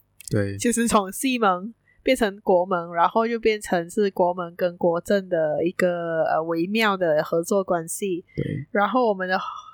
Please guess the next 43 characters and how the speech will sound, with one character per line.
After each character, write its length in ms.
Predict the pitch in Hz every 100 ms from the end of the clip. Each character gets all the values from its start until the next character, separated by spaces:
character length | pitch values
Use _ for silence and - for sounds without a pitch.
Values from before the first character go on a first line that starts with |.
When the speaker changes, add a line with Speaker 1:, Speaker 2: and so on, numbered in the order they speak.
| -
Speaker 2:
首 220 | - 208
相 240 | 190 262 262
候 160 | 254
选 200 | 240 214 -
人， 260 | 185 175 -
呃， 180 | 185 202
首 240 | - 233
相 240 | 294 381
人 180 | 262 208
选， 220 | 214 214 170
首 260 | - 214 220
相 300 | 330 302 262
的 260 | 233 233
人 260 | 208 202 247
选 240 | - 277 185
呢， 180 | 190 202
也 80 | 190
换 160 | 196 247
了 100 | 208
三 240 | 202 185
个， 300 | 202 208 185 _ _ - _
从 220 | - 247
马 140 | 294 220
哈 180 | 233 247
迪， 400 | 214 202 226 - _ _ _ _ _ _
然 160 | 190 185
后 180 | 214
到 540 | 214 220 208 190 175 170
穆 160 | 180
希 160 | 180 202
丁、 300 | 214 214 175 _ _ _ -
穆 160 | 214
尤 120 | 202 180
丁， 380 | 190 185 185 - -
然 180 | 185 175
后 260 | - 196
再 240 | 190 190 175
到 320 | - 185 180
现 220 | - 214
在 240 | 202 185 180
的， 300 | 170 165 151
啊， 420 | 85 143 - - _ _ _ _ _ -
Sabrina。 680 | - 165 165 165 160 160 170